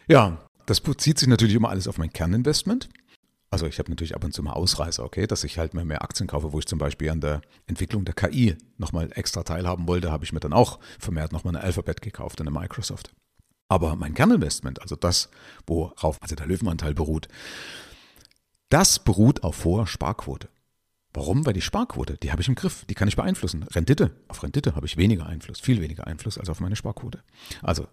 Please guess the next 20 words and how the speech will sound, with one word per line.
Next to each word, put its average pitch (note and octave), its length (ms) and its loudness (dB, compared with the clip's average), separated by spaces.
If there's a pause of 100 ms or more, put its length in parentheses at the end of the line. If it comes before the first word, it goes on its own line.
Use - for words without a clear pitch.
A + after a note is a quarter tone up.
(460)
dieses C#2+ 200 -6
Kerninvestment D#3 540 2
beruht - 240 -4
auf - 100 -6
einer D#2 100 -2
hohen D#2 160 -2
Sparquote, B2+ 480 -4 (360)
beruht D2+ 240 -12
auf - 120 -14
Geduld - 420 0 (300)
und - 120 -14
der - 120 -10
Zuversicht, - 720 0 (420)
dass - 160 0
die D2+ 180 -2
Weltwirtschaft - 720 2 (140)
langfristig - 720 -4 (300)
wachsen - 340 -4
wird. - 180 -16 (840)
Also - 240 -8